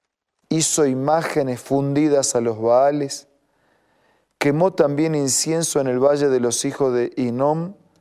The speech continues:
hizo pasar a sus hijos por el fuego. Ustedes ven to-, to-, otra línea descendente, ¿no? De, de dejar a Dios, de seguir a Baales, de hacer otros ídolos,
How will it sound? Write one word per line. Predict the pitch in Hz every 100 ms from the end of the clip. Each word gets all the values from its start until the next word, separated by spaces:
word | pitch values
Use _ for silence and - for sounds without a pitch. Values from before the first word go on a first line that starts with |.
| _ _ _ _ _ _ _
hizo | 180 190 - 185 -
pasar | 131 - 147
a | 143
sus | - 123 -
hijos | 151 - 131
por | 123 110
el | 107
fuego. | - 139 143 135
Ustedes | 131 175 175
ven | 165 175 170 _ _ _ _ _
to-, | 180 185
to-, | 185 190 196 -
otra | 190 202 - 160
línea | 143 170 190 180 151
descendente, | 135 - 131 127 120 110 104 113
¿no? | 135 139
De, | 123 110 _ _ _ _ _ -
de | 120 120
dejar | 117 - 120
a | 113 113
Dios, | 139 160 165 165 165 - - _ _ -
de | 123
seguir | - 120 120 127
a | 120
Baales, | 117 120 147 160 160 160 151 143
de | 135
hacer | 120 139 127
otros | 120 120 113 -
ídolos, | 165 175 175 165 160 156 151